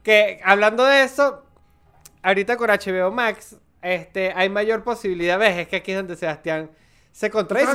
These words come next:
Speaker 2: haciendo
Speaker 1: porque
Speaker 2: cuña otra vez?
Speaker 1: yo soy una ambivalencia, yo soy una ambivalencia. No, no, no, sí, pero escucha. Sí, H B O Max, en el, la, en el, en la parte de D C Comics, tiene las películas animadas y es, en verdad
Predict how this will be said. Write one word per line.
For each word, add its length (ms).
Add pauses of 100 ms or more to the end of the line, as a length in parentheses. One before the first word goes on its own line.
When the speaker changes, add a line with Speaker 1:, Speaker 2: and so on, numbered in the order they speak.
Speaker 2:
haciendo 140
Speaker 1:
porque 160
Speaker 2:
cuña 240
otra 180
vez? 80
Speaker 1:
yo 80
soy 160
una 260
ambivalencia, 760
yo 160
soy 180
una 120
ambivalencia. 480
No, 120
no, 80
no, 240
sí, 380
pero 240
escucha. 400 (880)
Sí, 220
H 280
B 120
O 80
Max, 300 (440)
en 180
el, 240
la, 180
en 60
el, 220
en 160
la 120
parte 220
de 220
D 160
C 160
Comics, 460 (360)
tiene 200
las 120
películas 480
animadas 480
y 80
es, 80
en 180
verdad 440